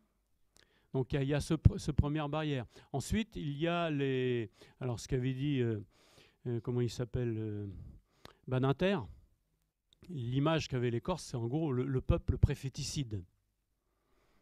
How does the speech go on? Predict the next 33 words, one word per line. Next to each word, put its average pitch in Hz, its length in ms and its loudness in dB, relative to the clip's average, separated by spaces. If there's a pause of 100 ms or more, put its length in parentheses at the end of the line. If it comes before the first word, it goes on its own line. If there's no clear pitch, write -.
(160)
Donc, 131 340 0
il 123 60 -8
fallait 131 320 -2
aussi, 151 560 -4
euh, 107 180 -4 (380)
avoir, 139 300 -2
et 196 260 2 (320)
quelque 185 260 2
part, 202 460 6 (480)
c'est - 260 -6
l'image 151 360 0
que 151 80 0
pouvait 135 280 -2
avoir 139 340 -2
la, 117 280 -4
le 117 100 -2
régionalisme 120 720 -2
globalement. 117 540 -4 (640)
Donc 143 240 0
ça, 185 300 -2
c'est, 156 460 -2
c'est - 260 -6
la, 131 200 0
la 131 160 -2
bataille 139 460 -4
des 120 340 -8
images, 156 260 -2
je 127 100 -2
crois 151 220 -4
qu'elle 127 200 -6
est 123 60 -2
relativement 127 720 -2
gagnée. 123 420 -2